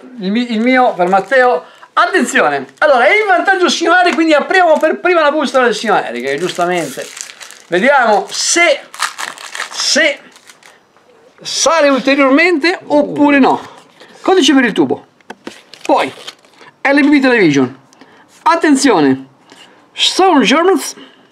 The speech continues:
Ehi, Drapion V. V. Drapion V. Non male, non male. Lasciamo in ultimo il signor Cameron che potrebbe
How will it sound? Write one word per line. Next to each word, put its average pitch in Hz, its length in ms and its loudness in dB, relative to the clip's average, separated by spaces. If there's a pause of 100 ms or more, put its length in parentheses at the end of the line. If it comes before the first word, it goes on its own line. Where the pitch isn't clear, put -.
(1600)
Ehi, 185 640 2 (260)
Drapion 370 640 4
V. 165 300 2 (640)
V. 175 840 0
Drapion 285 580 0
V. 165 80 -2 (400)
Non 392 180 0
male, 156 320 0
non 254 180 2
male. 151 440 2 (200)
Lasciamo 359 320 0
in 370 60 2
ultimo 359 280 2
il 254 60 2
signor 302 300 0
Cameron 330 380 2
che 269 80 2
potrebbe 294 520 2